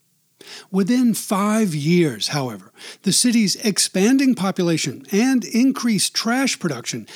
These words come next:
rendered the new plant inadequate. Excess garbage was again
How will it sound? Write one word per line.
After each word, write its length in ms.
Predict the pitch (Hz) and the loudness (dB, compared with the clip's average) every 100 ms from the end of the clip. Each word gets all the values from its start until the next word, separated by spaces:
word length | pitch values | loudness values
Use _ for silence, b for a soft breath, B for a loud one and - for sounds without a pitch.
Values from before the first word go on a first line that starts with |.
| B - | B -2
rendered 500 | 165 226 247 233 180 | 2 2 2 2 0
the 100 | 180 | 2
new 240 | 185 214 | 2 0
plant 460 | - 170 147 180 - - | -2 -6 -4 -6 -10 -2
inadequate. 600 | 196 208 214 208 - 101 _ _ _ _ _ _ _ B B B - | 0 2 0 -2 -6 -12 _ _ _ _ _ _ _ B B B -6
Excess 480 | 180 - 185 170 | -4 0 0 0
garbage 460 | - 160 156 147 - | 0 0 0 -2 -2
was 280 | 160 202 190 | 0 2 2
again 640 | 214 156 190 240 180 110 | 0 0 2 2 0 -2